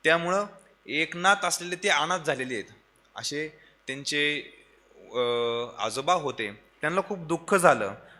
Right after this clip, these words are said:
म्हणून ते म्हणतात आहेत, "आता या जो अनाथ झालेला आहे,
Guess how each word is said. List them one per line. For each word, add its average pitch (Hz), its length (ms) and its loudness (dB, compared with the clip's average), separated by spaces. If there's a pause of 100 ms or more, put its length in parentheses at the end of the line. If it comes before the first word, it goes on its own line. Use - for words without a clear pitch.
(100)
म्हणून 165 260 -2
ते 208 140 2
म्हणतात 180 400 -2
आहेत, 180 140 0 (280)
"आता 147 300 4
या 196 360 8 (840)
जो 151 100 -2
अनाथ 160 380 8
झालेला 170 360 6
आहे, 135 580 2